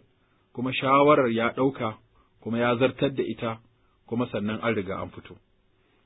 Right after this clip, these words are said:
Da haka an riga an fito yanzu da rundunar mutum dubu, kuma Annabi sallallahu alaihi wasallama ya ƙulla tuta guda uku. Tuta ta farko ita ce babbar tuta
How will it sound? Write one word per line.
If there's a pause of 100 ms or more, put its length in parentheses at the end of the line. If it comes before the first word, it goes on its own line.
(160)
Da
haka
an
riga
an
fito
yanzu
da
rundunar
mutum
dubu, (720)
kuma
Annabi
sallallahu
alaihi
wasallama
ya (220)
ƙulla
tuta
guda
uku. (800)
Tuta
ta
farko (540)
ita
ce
babbar
tuta